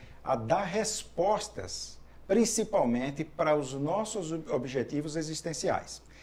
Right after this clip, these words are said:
Se a gente for observar o ser humano, ele nasce, cresce, é, se junta com um sexo diferente e produz filhos.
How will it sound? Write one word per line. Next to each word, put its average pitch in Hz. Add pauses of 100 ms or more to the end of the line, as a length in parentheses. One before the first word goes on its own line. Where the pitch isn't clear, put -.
(300)
Se -
a 247
gente 226
for 202
observar 113
o 123
ser 165
humano, 120
ele 143
nasce, 143 (160)
cresce, 131 (520)
é, -
se 185
junta 175
com 160
um 165
sexo 127
diferente 139
e -
produz 180
filhos. -